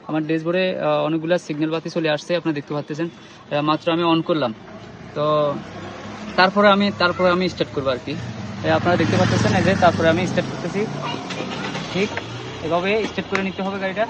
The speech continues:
গাড়িটা স্টার্ট হয়ে গেছে, গাড়িটা এখন গ্যাসে আছে। চাইলে আপনি, আহ, এই যে এই বাটনটা, তেলের বাটনটা টিপ দিলে, চাপ দিয়ে একটু অ্যাক্সিলারেটর হালকা দিতে হয়, দিলে তেলে চলে গেল।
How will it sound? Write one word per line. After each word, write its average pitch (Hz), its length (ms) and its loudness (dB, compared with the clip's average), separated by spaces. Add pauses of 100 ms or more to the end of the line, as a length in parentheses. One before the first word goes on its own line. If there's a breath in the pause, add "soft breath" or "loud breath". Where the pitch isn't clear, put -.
(380)
গাড়িটা 156 220 -4
স্টার্ট 160 220 -8
হয়ে 151 120 -2
গেছে, - 200 -10 (500)
গাড়িটা 165 220 -2
এখন 196 140 -2
গ্যাসে 170 300 0
আছে। 214 320 -2 (380)
চাইলে 202 220 2
আপনি, 220 300 2
আহ, 160 1120 0
এই 165 60 -2
যে 170 240 2 (160)
এই 180 180 2
বাটনটা, 175 600 2 (160)
তেলের 160 200 -2
বাটনটা 170 540 0 (340)
টিপ 170 120 -4 (100)
দিলে, 175 300 2 (120)
চাপ 170 220 2
দিয়ে 185 140 4
একটু 214 360 4
অ্যাক্সিলারেটর 190 400 2
হালকা 185 240 2
দিতে 160 220 2
হয়, 165 180 0 (360)
দিলে 160 200 -4
তেলে 190 160 2
চলে 160 200 0
গেল। 127 120 -4